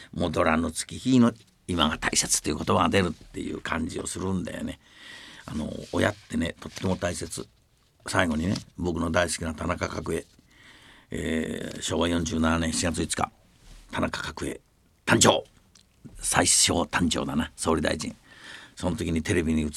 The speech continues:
た、ね。テレビに映った我が子、角栄の姿を見た母親不明。テレビに映った角栄の汗を、お母さん、不明さん持っていた手拭いでテレビ一生懸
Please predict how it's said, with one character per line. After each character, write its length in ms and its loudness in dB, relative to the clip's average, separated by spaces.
た、 180 -4
ね。 300 2
テ 80 2
レ 80 6
ビ 140 2
に 80 4
映 60 2
っ 40 -2
た 140 2
我 100 6
が 140 6
子、 260 -6
角 300 -4
栄 160 4
の 280 0
姿 360 -4
を 40 0
見 120 -6
た 80 0
母 340 0
親 180 2
不 120 0
明。 80 2
テ 160 10
レ 100 6
ビ 140 4
に 80 4
映 80 6
っ 40 6
た 280 0
角 280 2
栄 140 4
の 220 -4
汗 240 2
を、 240 -2
お 80 -8
母 220 2
さ 120 -2
ん、 80 -2
不 120 -6
明 120 -2
さ 140 -4
ん 100 -4
持 140 6
っ 40 2
て 220 -2
い 60 0
た 140 -2
手 140 -4
拭 260 -2
い 60 0
で 120 8
テ 140 6
レ 80 4
ビ 100 8
一 100 4
生 260 6
懸 180 6